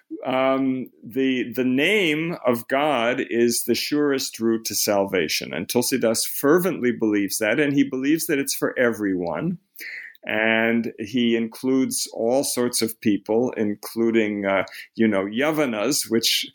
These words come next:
which, uh, originally meant Greeks, but by Tulsidas's time essentially meant Muslims.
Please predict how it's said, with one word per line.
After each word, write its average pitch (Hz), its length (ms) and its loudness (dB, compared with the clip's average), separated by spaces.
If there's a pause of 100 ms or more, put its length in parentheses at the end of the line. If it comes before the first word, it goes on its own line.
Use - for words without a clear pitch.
(320)
which, 113 440 2
uh, 113 240 2
originally 120 600 2
meant 107 300 -2
Greeks, 135 720 -2
but 117 380 0
by 117 180 2
Tulsidas's 113 800 0
time 107 300 0
essentially 110 480 0
meant 101 240 -2
Muslims. 107 760 2